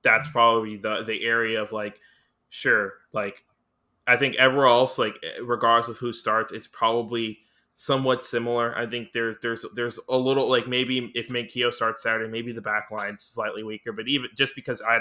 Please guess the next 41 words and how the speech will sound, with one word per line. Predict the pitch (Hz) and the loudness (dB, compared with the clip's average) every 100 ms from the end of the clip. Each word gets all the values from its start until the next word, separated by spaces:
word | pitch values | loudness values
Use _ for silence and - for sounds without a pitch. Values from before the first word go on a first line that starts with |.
| 113 | 0
he | 117 | 0
hasn't | 127 127 120 | 2 2 -4
played | - 135 107 - | -2 -2 -2 -4
as | 107 104 | -4 -4
much | 110 107 - | -6 -8 -10
this | 110 | -12
season. | - 110 107 113 - _ _ _ - | -12 -12 -14 -16 -20 _ _ _ -2
Um, | 117 110 104 98 _ _ | 0 2 -2 -10 _ _
uh, | 123 123 | -2 2
but | 123 | 4
I | 123 | 4
feel | 151 147 | 4 4
like | 120 - - | 4 2 -8
if | 123 - | -8 -6
Targett's | - 147 147 147 - | 4 6 6 2 4
starting | 147 143 139 131 | 6 6 2 0
as | 123 117 | -4 -2
left | 120 120 - | 0 0 2
back | 123 120 - | 2 2 -4
and | 101 | -10
Dan | 120 117 117 | -2 -2 0
Burns | 117 120 117 | 0 0 -2
left | 120 117 | -4 -4
center | - 120 | -4 -4
back | 110 117 117 110 | 2 2 2 -2
and | 104 104 _ _ _ _ | -10 -12 _ _ _ _
Finn | - 147 131 | -2 2 4
Botman's | 117 117 127 120 113 - - | 8 8 6 -2 -8 -12 0
right | 120 120 123 - _ - | 4 4 2 -10 _ -6
center | 139 123 | 0 0
back | 120 120 117 | 4 4 4
and | 110 110 - | -4 -12 -10
Manquillo | 113 113 - 139 131 123 | -8 -6 0 2 4 2
is | 107 | -2
right | 110 120 123 | 0 2 2
back | 131 123 131 | 2 2 0
on | 127 | -4
Saturday, | 120 131 135 131 131 | 2 4 4 2 0
like, | 120 113 - | 0 -2 0
that's | 175 208 - | 0 0 -2
still | 170 160 123 | 2 4 2